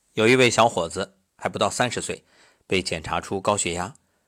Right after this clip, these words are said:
他经过三年花费了几万元的治疗，结果还是在吃药。偶然的一个机会啊，遇到一位中医，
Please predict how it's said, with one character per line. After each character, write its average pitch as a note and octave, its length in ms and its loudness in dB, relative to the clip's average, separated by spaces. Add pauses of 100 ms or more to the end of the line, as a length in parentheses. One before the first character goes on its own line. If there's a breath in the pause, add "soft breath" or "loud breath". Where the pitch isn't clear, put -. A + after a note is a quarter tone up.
(420)
他 - 120 -4
经 B2 220 -4
过 A#2 160 4
三 G#2 340 6
年 F#2 380 -2 (180)
花 D3 240 4
费 C#3+ 180 -2
了 F#2+ 160 0
几 G2 360 0
万 C#3+ 240 2
元 F2+ 280 -4
的 F#2 200 -4 (140)
治 - 200 2
疗， F2 340 -8 (440)
结 G#2 260 2
果 - 260 -8 (300 soft breath)
还 D3 420 0
是 C3 240 -4
在 D#2+ 220 -6
吃 - 260 -8
药。 D#2 220 -10 (1400)
偶 C#3 160 6
然 C3+ 160 6
的 G#3 80 -2
一 D3+ 100 -2
个 C#3+ 80 -2
机 D#3 200 -2
会 C3+ 180 0
啊， F2+ 280 -4
遇 A#2+ 140 -2
到 G#2+ 160 -2
一 F#2+ 100 -4
位 G2+ 560 -4
中 C#3+ 220 -4
医， D3 200 -10